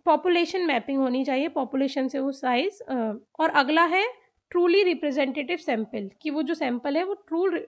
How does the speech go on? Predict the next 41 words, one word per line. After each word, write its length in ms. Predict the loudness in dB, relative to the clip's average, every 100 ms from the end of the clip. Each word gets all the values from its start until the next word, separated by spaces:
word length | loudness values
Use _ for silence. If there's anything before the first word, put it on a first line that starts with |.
| -6
रिप्र-, 440 | -6 -6 -8 -8 -4
अ, 120 | -2
रिप्रेजेंटेशन 800 | -2 -2 -2 -2 -2 -4 -2 -2
होना 240 | 0 -2
चाहिए 320 | -2 -2 -2
उस 160 | -4 -4
पॉपुलेशन 600 | -4 -4 -6 -8 -8 -8
का। 180 | -8 -10 -12 _ _ _
तो 100 | -4
हमारे 320 | 0 2 2
according 400 | 2 2 2 0
इसका 240 | -4 -2 0
आंसर 420 | 0 0 -2 -4
ए, 300 | -4 -4 -4
बी, 300 | -2 -2 -2
ई 220 | -2 0
है 220 | 0 -2 -2
वैसे, 460 | -2 -2 -4 -4 -8 0
क्योंकि 600 | 0 0 0 2 2 -2 -10 -20 _ _ -6
ए, 180 | -2 0
बी, 260 | 0 0 0
ई 140 | 0
के 100 | 2
अलावा 360 | 2 2 4 2
और 100 | 2
कोई 140 | 2
ऑप्शन 320 | 0 -2 -4
यहाँ 160 | -2 -2
पर 140 | -2
ऐसा 280 | -4 -2 -2
है 380 | -4 -2 0 2
नहीं 300 | 2 -2 -4 _ _ -4
जो 180 | 0 2
डी 240 | 4 2
को 160 | 2 0
भी 120 | 0
शामिल 380 | 0 0 0 -4
किए 280 | -4 -2
हुए 240 | 0 0 -4
हैं। 260 | -4 -8 -10 _ _ _ _ -10
Stati-, 400 | 2 4 4